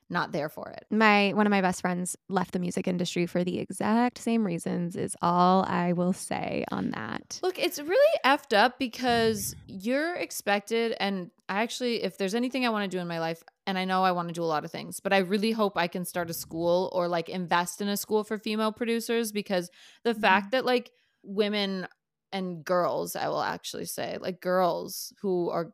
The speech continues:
Speaker 1: want to be musicians are just escorted to L A and thrown into the rooms and, like, told to be vulnerable. Like, making music is a vulnerable, intimate process,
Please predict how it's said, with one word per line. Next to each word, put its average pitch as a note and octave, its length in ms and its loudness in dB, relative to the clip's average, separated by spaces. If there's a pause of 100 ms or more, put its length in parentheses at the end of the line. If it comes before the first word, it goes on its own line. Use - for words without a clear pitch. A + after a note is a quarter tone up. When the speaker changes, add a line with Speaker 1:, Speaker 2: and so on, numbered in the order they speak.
(120)
Speaker 1:
want E3+ 220 -6
to - 60 -10
be F3+ 120 -6
musicians F3+ 580 -4
are F3+ 140 -2
just E3+ 240 -6
escorted G#3+ 480 -2
to - 180 -4
L G#3 140 4
A F#3+ 200 6
and F3+ 380 -4
thrown F3 260 -2
into G3 360 -2
the E3+ 180 -8
rooms F3 580 -2
and, G#3+ 100 0
like, G#3+ 180 0
told C4+ 380 4
to A#3+ 120 2
be B3 280 2
vulnerable. A#3 640 4
Like, A3 220 2
making A#3+ 480 0
music C#4+ 280 2
is B3 100 2
a G3+ 80 4
vulnerable, G3+ 720 0
intimate A3 540 -2
process, F3+ 680 -2